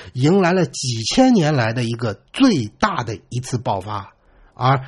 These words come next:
蛋糕急速被做大之后，显而易见的，中共自己也富起来了。他作为统治者的长期收入远超之前毛时代嘛。邓小平模式就是理性的做扣最成功的案例了，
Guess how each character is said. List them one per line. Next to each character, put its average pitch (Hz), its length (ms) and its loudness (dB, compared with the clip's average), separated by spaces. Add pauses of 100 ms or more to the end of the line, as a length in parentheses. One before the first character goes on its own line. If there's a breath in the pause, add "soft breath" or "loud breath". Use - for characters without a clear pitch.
(160 loud breath)
蛋 147 200 0
糕 143 220 0
急 131 200 -2
速 139 180 0
被 127 100 0
做 131 160 -2
大 127 180 0
之 123 120 -4
后， 127 180 0
显 110 220 -2
而 120 120 -2
易 139 120 0
见 131 220 0
的， 107 120 -8 (260 loud breath)
中 226 160 6
共 208 200 8
自 202 120 4
己 165 120 2
也 165 160 6
富 170 160 2
起 143 100 2
来 113 160 0
了。 117 240 -4 (340 soft breath)
他 208 200 2
作 214 180 6
为 180 240 6 (320 loud breath)
统 156 220 2
治 208 120 2
者 143 160 2
的 131 140 0
长 175 320 0
期 202 160 2
收 185 180 4
入 170 220 2 (140 loud breath)
远 139 380 4
超 - 200 2
之 208 180 0
前 139 220 2
毛 117 160 2
时 113 140 -4
代 110 180 -4
嘛。 92 200 -12 (500)
邓 180 200 8
小 110 200 2
平 139 160 0
模 107 180 -2
式 98 300 -8
就 151 120 0
是 131 140 0
理 107 420 -2
性 208 200 0
的 135 100 0
做 156 300 4
扣 - 320 -2 (100)
最 247 220 2
成 127 200 -2
功 123 140 0
的 117 80 -2
案 113 160 -2
例 101 140 -8
了， 80 160 -14